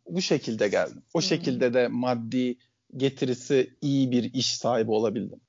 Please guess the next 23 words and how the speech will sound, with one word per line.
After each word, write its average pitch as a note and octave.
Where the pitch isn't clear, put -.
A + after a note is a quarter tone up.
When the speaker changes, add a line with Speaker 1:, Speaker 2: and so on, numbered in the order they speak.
Speaker 2:
Burada A#3
da C#4
şunu A#3+
duyuyorum. A3
Diğer, A#3
e, A#3
insanların A3
pek A3+
hevesli G#3+
olmadığı G#3+
işleri A3+
yaparak G#3+
ya F3+
da F3
zor A3
işleri B3
yaparak, A3+
e, E3+
dedin. E3
Doğru G3+
anladım E3+
değil D4
mi? F#3+